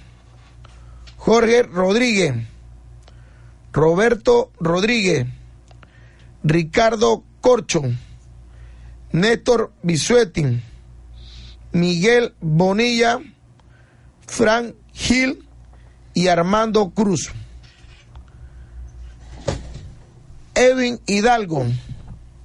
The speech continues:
Víctor Tejera, Francisco Tejada, Eric Almanza, Yosmar González, Juan Franco,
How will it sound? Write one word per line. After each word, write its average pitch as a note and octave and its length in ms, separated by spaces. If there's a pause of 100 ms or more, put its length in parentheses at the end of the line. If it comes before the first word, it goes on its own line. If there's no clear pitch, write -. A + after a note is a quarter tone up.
(640)
Víctor A#3 600
Tejera, F#3 680 (1120)
Francisco F3+ 880
Tejada, F#3 600 (1400)
Eric B3 600
Almanza, G#3 760 (960)
Yosmar G3+ 800
González, A3 840 (840)
Juan A#3+ 360
Franco, A#3+ 720